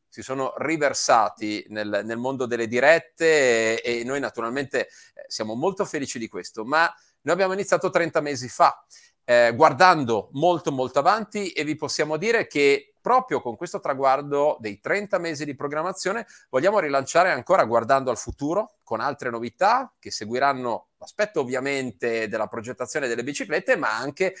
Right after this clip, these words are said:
della comunicazione, cercando sempre di, eh, guardare veramente oltre quello, eh, che è possibile vedere, cercando di darvi anche in questo caso, eh, degli spunti nuovi. Quindi per noi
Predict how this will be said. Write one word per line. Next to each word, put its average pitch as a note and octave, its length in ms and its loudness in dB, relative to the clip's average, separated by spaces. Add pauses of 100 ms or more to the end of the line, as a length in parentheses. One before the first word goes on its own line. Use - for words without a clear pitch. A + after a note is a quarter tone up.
(160)
della D3 200 2
comunicazione, A#2+ 840 -2
cercando F3+ 420 2
sempre F3+ 520 0 (260)
di, F3 360 2
eh, B2 1000 2 (220)
guardare F#3+ 540 6
veramente D3 800 4
oltre G#3 600 2
quello, D3+ 600 -2 (200)
eh, G#2 800 0
che C#3 180 2
è C3 80 -2
possibile C#3 600 -2
vedere, C3+ 680 0
cercando F3+ 380 -4
di F3+ 140 -6
darvi C3+ 540 -2 (200)
anche D#3 280 -2
in C3 80 -10
questo C#3 280 -8
caso, G#2+ 520 -2 (260)
eh, A2 320 0
degli C#3 240 -2
spunti B2 400 -8
nuovi. G2 300 -8
Quindi D#3 260 -4
per D#3+ 160 0
noi F#3+ 580 0